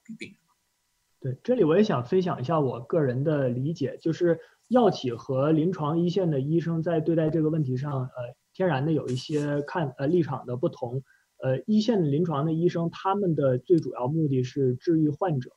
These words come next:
Speaker 2: 而我们作为药企的目的，呃，我们要回答的问题是我们需要研制出真正有效并且安全的药物。呃，由于临床试验的排他性和这个，呃，一线医生治疗患者的这个时间上的紧迫性，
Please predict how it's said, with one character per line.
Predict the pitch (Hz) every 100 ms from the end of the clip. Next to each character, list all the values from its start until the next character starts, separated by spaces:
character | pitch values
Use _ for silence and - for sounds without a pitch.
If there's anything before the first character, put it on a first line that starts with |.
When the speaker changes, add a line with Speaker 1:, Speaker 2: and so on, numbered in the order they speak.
| -
Speaker 2:
而 | 131 160
我 | 127
们 | -
作 | 151
为 | 170 180
药 | 214 160
企 | 123 -
的 | - 123
目 | 147
的， | 131 120 117 _ _
呃， | 127 127
我 | 127 113
们 | 143
要 | 196
回 | 156
答 | 139 131
的 | 143
问 | 151
题 | 131
是 | 131 139
我 | 123
们 | 113 131
需 | 147
要 | 160 143 127
研 | 123 123
制 | 147 151
出 | 131 - 139 143
真 | 175 170
正 | 180 143
有 | 120 -
效 | - 143 120 -
并 | 139
且 | 127 -
安 | 139 147
全 | 127 -
的 | 127 120 123
药 | 185 180
物。 | - - _ _ _ _
呃， | 139
由 | 131 147
于 | 202
临 | 185
床 | 190 185
试 | 180
验 | 202 165
的 | 139 127
排 | - 147
他 | 165 175
性 | - 190 123
和 | - - 135
这 | 165 147
个， | 135 131 117 117 _ _ -
呃， | 123 117
一 | 165 170
线 | 175 165 147
医 |
生 | 156 160
治 | 156
疗 | 143 139
患 | 180 156
者 | 131
的 | 110
这 | 120
个 | 127
时 | 123 135
间 | 151 151
上 | 156
的 | 139
紧 | 131 -
迫 | - 156
性， | 123